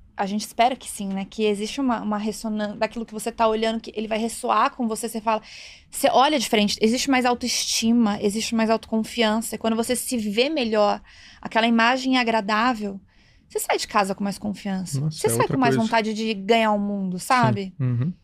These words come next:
Speaker 2: É, te dá uma confiança que, que realmente, eu acredito que abre portas. Porque a tua energia, e não querendo parecer místico aqui, não é misticismo, é uma coisa até natural, antropológica,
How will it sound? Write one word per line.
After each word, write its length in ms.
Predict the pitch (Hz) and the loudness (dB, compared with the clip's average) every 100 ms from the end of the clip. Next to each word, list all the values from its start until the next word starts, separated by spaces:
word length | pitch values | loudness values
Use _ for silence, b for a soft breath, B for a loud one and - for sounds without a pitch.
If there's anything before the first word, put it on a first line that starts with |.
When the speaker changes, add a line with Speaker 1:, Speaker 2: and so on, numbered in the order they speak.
| _ | _
Speaker 2:
É, 160 | - 190 | -6 -4
te 120 | - | -2
dá 80 | 127 | 0
uma 140 | 135 139 | 2 2
confiança 600 | 151 156 143 131 156 - - - B B B | 0 2 0 2 0 -4 -16 -18 B B B
que, 400 | - 143 139 - - | -2 2 2 2 2
que 120 | 135 | 4
realmente, 600 | 131 175 139 160 - 127 120 _ _ _ | 4 4 4 2 2 0 -2 _ _ _
eu 80 | 131 | 0
acredito 320 | 151 151 156 | 4 4 2
que 80 | - | 2
abre 160 | 160 170 | 0 0
portas. 580 | 175 147 - 120 - _ _ - | 0 -2 -2 -4 -8 _ _ -8
Porque 520 | 123 - 120 120 120 - b b | -6 2 4 4 2 -4 b b
a 80 | 120 | -2
tua 160 | - 139 | 2 6
energia, 720 | 151 131 120 131 170 123 131 - | 6 6 4 4 6 6 2 0
e 40 | |
não 340 | 123 156 165 131 | 2 6 4 2
querendo 500 | - 131 135 127 123 - | 0 2 2 0 -4 -2
parecer 280 | 123 117 123 | 0 4 6
místico 480 | 123 175 - - | 8 8 4 0
aqui, 180 | 117 - | 0 2
não 100 | 131 | 4
é 80 | 135 | 6
misticismo, 720 | 156 156 - - 139 117 110 - B B B | 4 4 -2 4 6 6 2 0 B B B
é 80 | - | 2
uma 140 | 190 | 4
coisa 260 | - 185 202 | 4 4 4
até 400 | 196 180 214 226 | 4 4 4 2
natural, 560 | 180 175 220 220 156 156 _ 123 | 4 4 4 4 4 2 _ 2
antropológica, 800 | 123 143 170 165 139 131 117 | 2 2 4 6 6 4 -2